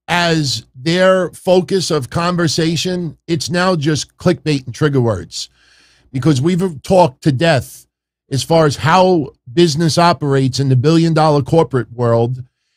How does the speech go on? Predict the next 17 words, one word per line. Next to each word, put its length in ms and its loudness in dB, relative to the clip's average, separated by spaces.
And 440 2
stop 440 -2
thinking 380 0
that 260 2
budget 380 0
cuts 340 -2
means 540 -2
financial 640 -2
problems. 600 -4
I'm 200 0
not 180 0
sticking 380 -2
up 160 -2
for 80 -4
W 400 0
W 400 -2
E. 220 -10